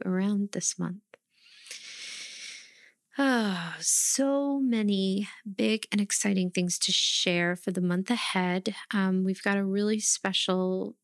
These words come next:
podcast series coming up this month. I have a new course to share. New website is coming out. Like, it's all dropping in the next, like, t-, like, day to, like, it's, like,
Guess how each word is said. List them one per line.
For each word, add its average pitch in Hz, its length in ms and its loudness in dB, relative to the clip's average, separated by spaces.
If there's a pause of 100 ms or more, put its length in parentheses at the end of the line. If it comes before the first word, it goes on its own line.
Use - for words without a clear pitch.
(340)
podcast 185 520 0
series 175 640 0
coming 180 340 0
up 170 200 -2
this - 260 0
month. 180 320 0 (100)
I 196 60 -2
have 180 100 0
a 180 60 2
new 180 140 0
course - 540 0
to - 120 -2
share. 214 800 0 (120)
New 170 300 0
website 240 500 0
is 240 140 0
coming 233 420 2
out. 226 640 2
Like, - 100 -12
it's - 200 -4
all 202 160 2
dropping 190 520 0
in 175 120 2
the 170 60 0
next, 170 380 -2
like, 165 320 -2 (1400)
t-, - 120 -14 (160)
like, 180 340 0 (800)
day 180 460 2
to, 165 600 0 (120)
like, 180 280 -2
it's, 196 220 0
like, 156 300 -4